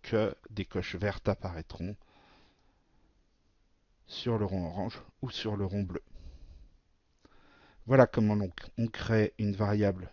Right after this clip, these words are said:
utilisateur. Vous pouvez en créer une multitude.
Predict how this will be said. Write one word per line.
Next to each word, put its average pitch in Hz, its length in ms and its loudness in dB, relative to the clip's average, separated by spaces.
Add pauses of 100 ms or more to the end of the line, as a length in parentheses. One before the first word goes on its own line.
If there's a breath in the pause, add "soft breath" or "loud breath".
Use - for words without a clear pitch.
(180)
utilisateur. 113 1000 -2
Vous 110 160 -10
pouvez 107 260 -4
en 95 180 0
créer 98 460 -4
une 123 300 2
multitude. 110 640 -6